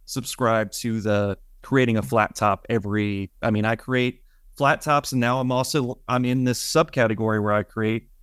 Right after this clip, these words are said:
traditional styles too. I'm trying to create as many informals and formal upright Japanese aesthetic trees alongside my flat tops, as many as possible. Um, so,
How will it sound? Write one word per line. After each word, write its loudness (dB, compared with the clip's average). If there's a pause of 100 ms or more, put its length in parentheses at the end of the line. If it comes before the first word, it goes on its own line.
(160)
traditional 2
styles 2
too. 2
I'm 2
trying 2
to 0
create 0
as -6
many 0
informals 0
and 0
formal -2
upright 2
Japanese 0
aesthetic 0
trees -6 (480)
alongside 4
my 0
flat -2
tops, 0
as -14
many -4
as -8
possible. -2 (580)
Um, 0
so, 0